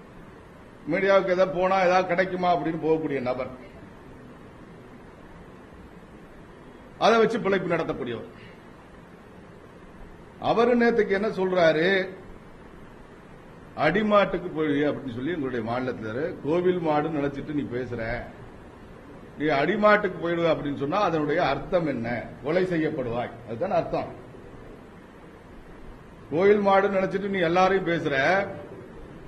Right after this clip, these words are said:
நீ அடுமா-, அடிமாட்டுக்கு போயிடுவே அப்படின்னு சொன்னா நீ கொலை செய்யப்படுவாய்" அப்படின்னு ஒரு வார்த்தையை உபயோகப்படுத்துறாரு. அப்படிப்பட்ட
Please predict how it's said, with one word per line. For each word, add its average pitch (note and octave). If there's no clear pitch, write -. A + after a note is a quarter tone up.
நீ D3
அடுமா-, F#3+
அடிமாட்டுக்கு G#3
போயிடுவே F#3
அப்படின்னு E3
சொன்னா D3+
நீ G#3+
கொலை E3
செய்யப்படுவாய்" D3
அப்படின்னு A#2+
ஒரு A#2+
வார்த்தையை C3+
உபயோகப்படுத்துறாரு. A#2
அப்படிப்பட்ட A2